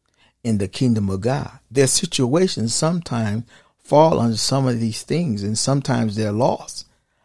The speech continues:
and sometimes they're resisted. Sometimes they're taken advantage of.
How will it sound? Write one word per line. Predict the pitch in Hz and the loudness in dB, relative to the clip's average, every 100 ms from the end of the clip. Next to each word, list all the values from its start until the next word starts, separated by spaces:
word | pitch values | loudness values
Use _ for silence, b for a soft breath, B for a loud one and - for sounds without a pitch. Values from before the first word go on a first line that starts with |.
| _ _ - | _ _ -4
and | 123 113 | -2 0
sometimes | - 143 135 131 110 | 2 2 2 0 2
they're | 113 110 | 0 0
resisted. | 107 107 135 214 - - _ _ _ _ - | -2 0 0 0 -4 -18 _ _ _ _ -6
Sometimes | - 151 147 - 147 131 127 131 127 | 0 2 2 0 0 2 0 -2 0
they're | 113 | -2
taken | 110 147 123 110 | 0 -2 0 -2
advantage | 107 139 185 180 | 0 2 0 -2
of. | 196 208 | -4 -6